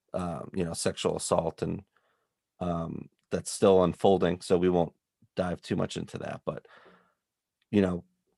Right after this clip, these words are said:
they, I, I think this is a confidence boost for Tua. I think this is saying, "Tua's our guy. There's a lot of value here. Let's get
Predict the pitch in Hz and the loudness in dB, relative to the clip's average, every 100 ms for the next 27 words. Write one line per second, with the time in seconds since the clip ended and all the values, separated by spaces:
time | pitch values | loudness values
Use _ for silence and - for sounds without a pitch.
0 | _ _ - - 113 110 - _ _ _ | _ _ -10 0 2 2 -2 _ _ _
1 | - 110 - 123 131 170 143 131 107 90 | -8 -6 0 2 2 2 0 -2 0 0
2 | - - - 95 90 90 85 - - 92 | -2 -6 2 4 4 2 -2 -4 -2 -2
3 | - - 107 98 - 78 - - 92 - | -2 -4 2 2 2 -6 -6 -4 -4 0
4 | 101 - - 90 - 95 87 - 95 98 | -2 -2 -6 -4 2 4 2 0 2 2
5 | 95 90 90 85 85 82 _ _ - 90 | 2 4 6 8 6 4 _ _ -2 0
6 | 85 82 90 101 107 95 92 92 87 - | 0 2 6 6 6 4 6 6 2 0
7 | 90 85 92 _ _ _ _ _ _ _ | -2 -2 -4 _ _ _ _ _ _ _
8 | - 101 98 - - 104 95 | -2 2 2 0 -4 0 0